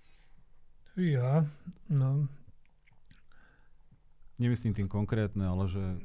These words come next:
Speaker 2: to zameranie dávalo zmysel, alebo boli to detské otázky?
Speaker 1: Nie, nie, nie, akože absolútne to dávalo zmysel a,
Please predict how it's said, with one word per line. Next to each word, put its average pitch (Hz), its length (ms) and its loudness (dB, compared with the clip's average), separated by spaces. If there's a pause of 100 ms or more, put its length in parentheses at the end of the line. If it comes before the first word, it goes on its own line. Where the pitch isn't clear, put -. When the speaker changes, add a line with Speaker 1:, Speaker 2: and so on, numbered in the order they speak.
(120)
Speaker 2:
to 107 160 -2
zameranie 101 640 0
dávalo 98 480 0
zmysel, 110 400 -2
alebo 101 240 0
boli 98 80 0
to 90 160 -6
detské 110 320 -6
otázky? 110 560 -6
Speaker 1:
Nie, 165 160 4
nie, 233 160 2
nie, 247 160 2
akože 151 400 4
absolútne 156 720 2
to - 80 -2
dávalo 147 400 4
zmysel 147 480 4
a, 143 60 6